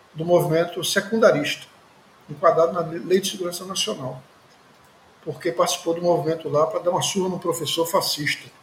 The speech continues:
Aí, por conta disso, enquadrado na Lei de Segurança Nacional. Veja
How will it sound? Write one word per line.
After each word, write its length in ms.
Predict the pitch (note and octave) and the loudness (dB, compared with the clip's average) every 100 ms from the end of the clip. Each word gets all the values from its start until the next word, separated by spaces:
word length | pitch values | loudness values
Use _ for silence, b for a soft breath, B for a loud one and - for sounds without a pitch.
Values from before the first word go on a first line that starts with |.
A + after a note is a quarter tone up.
| _ | _
Aí, 140 | - - - - _ _ | -16 -14 -16 -20 _ _
por 100 | F3 | -18
conta 300 | - A3+ A#3+ | 2 4 6
disso, 480 | A3+ D#3 G3+ G3+ - - _ _ _ | 4 2 -2 -2 -8 -18 _ _ _
enquadrado 540 | G3 - G3 D3 E3 E3 | -14 2 4 6 4 2
na 60 | |
Lei 160 | D#3+ F3+ | -2 -4
de 80 | F3 | -4
Segurança 320 | - E3 F#3+ | -4 -6 -6
Nacional. 400 | F3 G3 E3 C3 | -6 -4 -2 -4
Veja 420 | C3 D#3+ G#3+ G3+ | -2 0 2 0